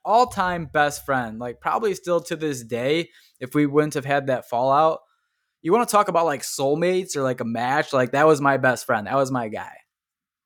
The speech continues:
And, like, we did everything together. We liked all the same stuff. Like, he was, like, a role model to me.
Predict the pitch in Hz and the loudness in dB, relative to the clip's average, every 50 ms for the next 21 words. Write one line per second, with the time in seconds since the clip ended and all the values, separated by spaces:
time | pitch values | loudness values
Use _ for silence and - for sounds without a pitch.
0 | _ _ _ _ _ - 147 143 143 139 131 127 143 143 143 151 180 208 220 - | _ _ _ _ _ -6 -4 -2 -2 -2 -2 -2 -2 -2 0 0 0 -2 -2 -2
1 | - 233 247 254 - - 143 127 113 104 113 107 98 85 - _ _ _ _ _ | 0 0 0 0 -2 -2 -4 -4 -4 -6 -8 -10 -12 -12 -18 _ _ _ _ _
2 | _ _ _ - 143 143 143 135 135 139 135 135 139 147 156 160 165 156 - - | _ _ _ -6 -4 -2 -2 0 0 0 -2 0 -2 2 2 2 2 0 -2 -2
3 | 160 151 151 143 - - - 139 139 147 151 147 - 135 123 120 117 - _ _ | -4 -2 -4 -6 -8 -4 0 4 4 4 4 2 0 -4 -4 -4 -6 -8 _ _
4 | - - 123 143 156 190 220 233 247 190 147 127 120 127 143 185 214 190 151 127 | -20 -14 -6 -2 0 0 2 2 2 2 2 -2 0 2 4 4 4 4 4 2
5 | 120 113 104 107 - - 113 104 107 123 170 160 117 107 117 127 | 2 0 -2 -8 -10 -12 -12 -10 -8 -6 -6 -6 -6 -8 -10 -14